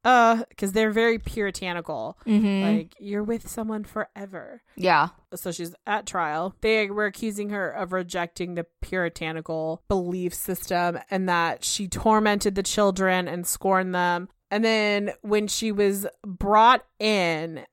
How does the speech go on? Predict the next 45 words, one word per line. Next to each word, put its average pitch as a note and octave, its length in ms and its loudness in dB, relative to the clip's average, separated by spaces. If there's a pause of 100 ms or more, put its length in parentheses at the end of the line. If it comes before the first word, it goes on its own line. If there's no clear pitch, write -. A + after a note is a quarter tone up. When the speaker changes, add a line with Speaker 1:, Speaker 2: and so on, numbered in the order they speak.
(200)
Speaker 1:
her A3 260 4
accusers A3 680 4
immediately G#3+ 600 -2
began F#3+ 420 -2
to F3+ 160 -4
rock E3+ 300 0
back D#3 200 -4
and F3 140 -10
forth C4 560 6 (120)
and E3+ 160 -4
then E3+ 340 -8
start F3+ 320 -2
moaning A3+ 580 4
and F3+ 100 -6
start E3 220 -4
having E3+ 380 -2
these, D#3 260 -12
like, C#3+ 320 -12
fits - 380 -14
of E3 120 -12
whatever. E3 760 -4 (260)
Because, A#3 320 -8
you C#4 60 -8
know, E3+ 180 -4
they F#3+ 180 -6
were, F3 180 -8 (160)
I D4 140 -8
don't F#4 120 -2
know D#4 100 -4
how C4 140 -2
much A#3 180 -6
I G3+ 60 -4
can F#3+ 120 -6
stress F#3 340 -8
that F3+ 100 -8
I F3 60 -4
think F#3+ 180 -12
these F#3 160 -12
girls E3 260 -6
were E3+ 80 -6
just E3 260 -10
fucking D3+ 340 -8
with - 140 -12
people. - 480 -12 (180)
Like, G3+ 220 0